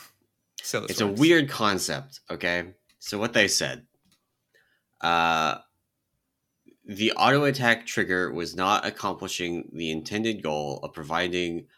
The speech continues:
Speaker 2: uh, the new buff name, Windfoot, it's the second time they've changed it, only during lulls and quiet points in the rotation. We've updated the bonus to trigger off of all melee ability damage and normalized trigger frequency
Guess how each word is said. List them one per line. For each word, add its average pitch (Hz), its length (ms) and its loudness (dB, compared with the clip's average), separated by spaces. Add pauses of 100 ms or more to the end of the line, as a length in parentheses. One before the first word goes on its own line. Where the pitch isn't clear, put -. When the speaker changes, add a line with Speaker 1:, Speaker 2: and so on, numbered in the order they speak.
(380)
Speaker 2:
uh, 78 280 -2
the 87 220 -6
new 104 320 2
buff 82 320 -4
name, 76 240 -6
Windfoot, 90 760 -6 (380)
it's - 120 -12
the 65 80 -10
second 87 300 -8
time 76 120 -6
they've 71 120 -8
changed 69 340 -6
it, 64 160 -10 (540)
only 123 360 2
during 98 460 0
lulls 85 400 0
and 80 180 -6
quiet - 380 0
points 85 240 -6
in 78 80 -10
the 76 80 -6
rotation. 71 500 -10 (1120)
We've 85 260 -2
updated 107 400 0
the 104 60 -8
bonus 92 280 -2
to - 60 -12
trigger 90 280 -2
off 85 160 0
of 78 100 -12
all 85 160 -2
melee 85 300 -2
ability 78 380 -4
damage 73 480 -6 (180)
and 78 220 -6
normalized 71 640 -8
trigger 73 280 -10
frequency 69 680 -16